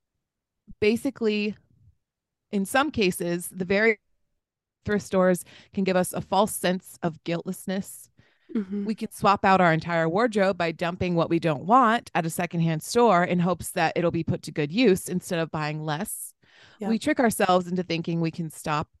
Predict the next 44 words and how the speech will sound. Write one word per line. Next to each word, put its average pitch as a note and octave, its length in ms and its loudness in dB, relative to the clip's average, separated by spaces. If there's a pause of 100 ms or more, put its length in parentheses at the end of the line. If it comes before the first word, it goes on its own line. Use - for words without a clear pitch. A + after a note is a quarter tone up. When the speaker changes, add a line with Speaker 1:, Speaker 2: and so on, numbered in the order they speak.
(340)
Speaker 1:
or G3 140 4
we G3+ 80 4
could G3 160 -2
shop A3+ 280 2
our G3+ 120 4
way E3+ 220 0
out D#3+ 180 -2
of D#3+ 60 -4
the E3 60 -6
problem G#3 420 2
by E3 100 2
donating D#3+ 460 0
again C#3+ 200 -6
and C3+ 120 -6
again, C3+ 360 -8
right? D#3 320 -2
Speaker 2:
Yep. F#3+ 180 -8 (1900)
Speaker 1:
Ten B3+ 300 -2
to G4+ 100 -2
twenty B3+ 340 0
percent F#3 540 -2
of E3 120 -2
what F3 200 0
you F3+ 60 2
donate E3 460 -2 (640)
to C4+ 140 -8 (120)
actually F#3 500 0 (200)
goes F3 200 4
back D3+ 260 -6
into D#3+ 240 -6
that D3 220 -8
store. - 380 -10 (340)
Speaker 2:
Yep. E3 200 -2 (320)
Speaker 1:
They're A3 160 4
junkies, - 1080 -2
Plato's D#3 300 -2
Closet. D3 300 -4
No, C#3+ 80 -6
I'm C3+ 40 -8
just - 120 -18
kidding. C3+ 200 -8
Not - 180 -10
really. B3+ 140 8
Speaker 2:
<laughs> D#4+ 100 10